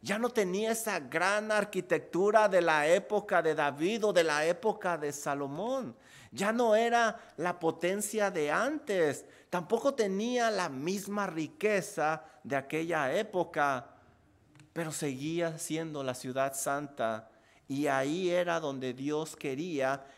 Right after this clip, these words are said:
que estas familias vivieran. ¿Te has preguntado dónde quiere Dios que habites en esta tierra? N-, no te estoy preguntando dónde quieres habitar tú.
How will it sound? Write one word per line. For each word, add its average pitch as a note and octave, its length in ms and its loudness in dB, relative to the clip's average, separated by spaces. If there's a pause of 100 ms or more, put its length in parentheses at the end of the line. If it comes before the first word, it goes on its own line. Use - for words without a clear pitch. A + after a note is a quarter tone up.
(120)
que C3+ 240 -2
estas D3 380 -4
familias D#3 960 -6 (320)
vivieran. A#2+ 720 -4 (1500)
¿Te D3+ 120 -10
has F3+ 160 -10
preguntado D#3 1080 -2 (560)
dónde F3 640 0
quiere D#3 420 -2
Dios C#3+ 380 -4
que D3 100 -8
habites C3 800 -6 (160)
en B2 140 -8
esta C#3+ 280 -10
tierra? D#3+ 400 -10 (720)
N-, D3+ 220 -6
no E3 480 0
te B3 80 0
estoy A#3 160 2
preguntando G3+ 720 2
dónde A3 400 2
quieres A3+ 320 2
habitar E3 520 2
tú. G#3 460 0